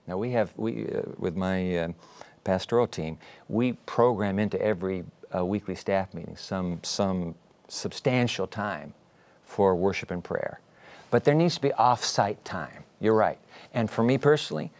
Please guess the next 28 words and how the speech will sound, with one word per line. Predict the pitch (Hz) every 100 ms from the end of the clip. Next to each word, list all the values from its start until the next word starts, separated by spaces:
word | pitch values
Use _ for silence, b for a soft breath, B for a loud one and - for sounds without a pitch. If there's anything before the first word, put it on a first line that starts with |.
| b
I | -
schedule | - 135 117 120
in |
the | 123
summer | - 104 87 85 - -
when | 110
I | 117
can | 131 123
get | 120
away | 113 107 107
for | -
some | 101 - 98 85
days | 120 127 120 87 73 87 - - B B B -
so | - 110
that | 107
I'm | 104 104 -
uninterrupted | 143 139 131 117 - - _ - 113 104 90 - - 90 107
in | 104 101
that | 101 -
time | 107 104 92
of | 87
just, | 101 - - B -
"Okay, | 110 - 104
God, | - 73 73 B B -
twelve | - 135 131 110
months | 117 113
coming | - 113 113
ahead. | 110 101 85